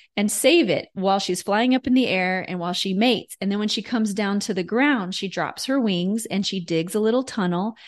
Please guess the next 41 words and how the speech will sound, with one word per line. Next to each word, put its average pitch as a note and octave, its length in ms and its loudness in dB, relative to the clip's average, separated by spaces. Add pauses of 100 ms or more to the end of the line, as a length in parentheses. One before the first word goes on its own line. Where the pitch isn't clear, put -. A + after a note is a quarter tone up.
(240)
and F#3+ 160 0
she'll F3+ 440 0
spit - 360 2
out F3 240 2
that F3+ 240 0
wad E3+ 300 0
of F3 80 -4
fungus. G#3+ 600 2 (280)
And G3 100 0
when G3+ 140 4
she G3+ 160 0
lays G3 300 2
her G#3+ 80 0
first - 360 -4
batch F3+ 280 -2
of F3 140 -2
eggs, B3 340 2
that's A#3 220 -2
what F#3 120 -4
her F#3 140 -2
babies E3 640 0
will E3 140 2
feed C4 280 6
on. - 300 -4 (480)
So G#3 160 6
I G3+ 80 8
didn't B3 240 8
explain G3 640 -2 (100)
why F3 220 2
they E3 140 4
feed F3 220 2
on C#3+ 140 2
fungus. - 440 0
We'll E3+ 120 -2
explain E3 360 -4
that E3+ 140 -2
in E3+ 60 -4
just D#3+ 220 -6
a F3 40 -4
second, - 440 -2
but, - 220 2